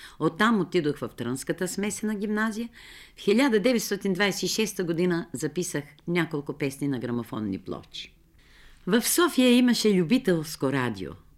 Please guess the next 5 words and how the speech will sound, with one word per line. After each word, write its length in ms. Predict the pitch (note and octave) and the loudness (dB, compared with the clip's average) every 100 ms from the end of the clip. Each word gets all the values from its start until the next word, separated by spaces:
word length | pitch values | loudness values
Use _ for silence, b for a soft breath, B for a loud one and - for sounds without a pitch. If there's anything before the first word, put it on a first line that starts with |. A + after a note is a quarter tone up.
| _ | _
Родина. 500 | D3 D3+ C3 F3 F#2 - _ _ B B B B | -4 -2 2 0 0 -8 _ _ B B B B
Ръководеше 600 | F3 F3+ F3+ A#3 A3+ G#3+ | 0 2 2 2 2 0
го 100 | F3+ | 0
Васил 320 | E3 - F#3+ | -2 -2 -2
Спространов. 960 | F#3+ - - C3+ - B2 A2 G2 F2+ | -2 -12 -8 -8 -6 -4 -4 -6 -10